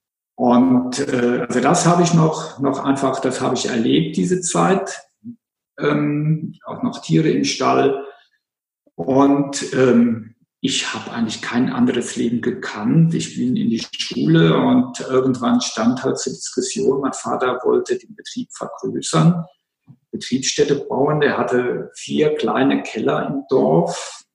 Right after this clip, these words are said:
unser Stammhaus, wo wir heute wohnen, direkt am Moselufer, und dann noch drei kleinere Keller angemietet. Der musste sich also schon vergrößern und er hatte eigentlich seinen Traum, ähm,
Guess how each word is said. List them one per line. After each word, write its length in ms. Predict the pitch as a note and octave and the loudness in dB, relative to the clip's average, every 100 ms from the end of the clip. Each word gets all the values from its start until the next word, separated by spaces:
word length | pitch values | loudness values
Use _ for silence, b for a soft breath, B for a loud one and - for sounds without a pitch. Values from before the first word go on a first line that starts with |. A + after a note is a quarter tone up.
| - | -16
unser 200 | - G#2 | -10 -8
Stammhaus, 840 | - G2 A#2+ B2+ C#3+ D3+ D#3 - | -6 0 2 2 2 4 2 0
wo 140 | - A#2 | -2 -2
wir 160 | G2 | -2
heute 280 | G#2+ - G#2+ | -2 -4 -4
wohnen, 340 | - A#2+ C#3 | -2 0 0
direkt 260 | B2+ B2+ C3 | 2 0 -4
am 100 | - | -4
Moselufer, 760 | B2 C3+ C3+ - C3+ C3+ B2+ A#2+ B B _ - | 0 0 -2 -4 -6 -4 -6 -6 B B _ -10
und 160 | A2 | -6
dann 140 | A2 A#2 | 2 2
noch 160 | A2 | 0
drei 260 | - G#2+ A2+ | -4 -4 -2
kleinere 460 | - G#2+ B2 A#2+ | -2 0 0 0
Keller 360 | - A2+ A#2+ G2 | -4 -4 -2 -2
angemietet. 600 | A2+ B2 C3+ C3 C3 B2+ - B B B _ _ - | 0 2 2 2 0 -2 -6 B B B _ _ -8
Der 120 | G#2 | -2
musste 760 | G#2+ B2 - C3+ C3+ B2+ - - | 0 0 0 4 4 4 -2 -6
sich 360 | - A2+ - | -2 -2 0
also 180 | A#2 A2+ | -4 -4
schon 300 | G#2+ - B2+ | -4 -2 -4
vergrößern 720 | C3+ C3+ - B2 B2+ C#3 C#3 | -4 -4 2 2 4 4 4
und 120 | A2+ A#2 | 2 0
er 140 | A2 | -2
hatte 220 | B2 - | -6 -6
eigentlich 640 | A#2 B2+ C3+ - - - _ _ | -4 -2 -2 -4 -8 -12 _ _
seinen 580 | - - A2+ B2+ D3+ D#3+ | -10 -6 -2 0 0 -2
Traum, 600 | - A#2 A#2 C3+ D#3 D#3+ _ _ _ _ _ _ _ _ - | -4 -4 0 0 -2 -6 _ _ _ _ _ _ _ _ -4
ähm, 560 | B2+ B2+ B2+ C3 C3 | 0 2 2 0 -4